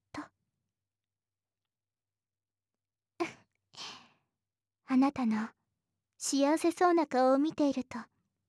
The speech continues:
私もとても嬉しくなります。これから先も、もっともっと、女の子のオーガズムで、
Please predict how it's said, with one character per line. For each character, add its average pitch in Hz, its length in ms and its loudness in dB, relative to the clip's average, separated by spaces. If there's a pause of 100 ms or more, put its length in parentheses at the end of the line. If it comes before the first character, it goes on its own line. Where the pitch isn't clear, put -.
(680)
私 262 400 0
も 302 140 2
と 302 140 -2
て 311 120 -2
も 311 180 0
嬉 330 200 2
し - 80 -10
く 392 120 0
な 330 100 -2
り 240 120 -4
ま 226 160 -8
す。 - 200 -16 (2000)
こ 262 140 -4
れ 254 120 -2
か 262 120 -4
ら 269 120 -2
先 277 320 -6
も、 269 200 -2 (840)
も 311 180 4
っ - 20 2
と 302 200 0
も 285 180 -6
っ - 120 -14
と、 269 140 -8 (1040)
女 302 320 4
の 359 140 4
子 277 120 -4
の 220 320 -2
オ 262 40 -2
ー - 40 -6
ガ 294 120 0
ズ 302 120 -6
ム 240 140 0
で、 208 80 -12